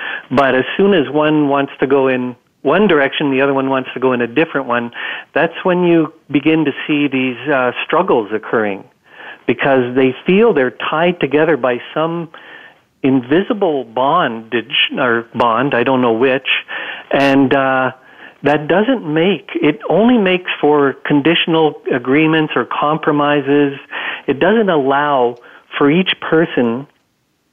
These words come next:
to be free to live according to their, their heart's desire. The other, um, example I'd give is that of a, the two boat policy that I write in my, I write about in the book, and,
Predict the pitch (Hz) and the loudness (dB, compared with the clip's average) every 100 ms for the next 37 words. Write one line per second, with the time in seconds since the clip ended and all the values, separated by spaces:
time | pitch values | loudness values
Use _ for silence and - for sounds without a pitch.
0 | _ _ - 143 151 - - 196 180 165 | _ _ -4 0 0 -2 -2 2 2 0
1 | 165 - - _ _ - 156 151 151 147 | -2 -10 -20 _ _ 2 4 4 4 4
2 | 165 - - 156 151 147 143 127 131 127 | 2 0 -2 -2 0 -2 -2 0 0 0
3 | 117 _ _ - 123 120 117 135 135 - | -4 _ _ -2 2 2 2 0 -2 -6
4 | - - _ 127 120 127 113 104 - - | -14 -16 _ 0 2 2 0 -2 -6 -20
5 | _ _ _ _ _ - - - - - | _ _ _ _ _ -20 -16 -12 -14 0
6 | 143 185 208 180 165 170 - _ 147 139 | 4 4 4 4 2 -2 -14 _ -2 0
7 | 127 117 117 117 120 113 127 160 151 117 | -2 -4 -8 -6 -4 0 0 0 0 0
8 | 113 107 123 117 110 127 127 117 123 - | -2 0 0 0 0 0 0 0 -4 -6
9 | - 131 - 175 139 143 147 - 127 117 | -6 -4 -2 -2 0 0 0 -2 -2 -2
10 | - 123 117 120 117 123 120 123 117 117 | -4 -4 -2 0 0 0 0 -2 -2 -2
11 | 113 113 110 _ - 113 127 120 127 123 | -2 -4 -10 _ -4 0 0 2 -2 -2
12 | 123 120 190 175 - 127 | -4 -2 0 0 -4 -8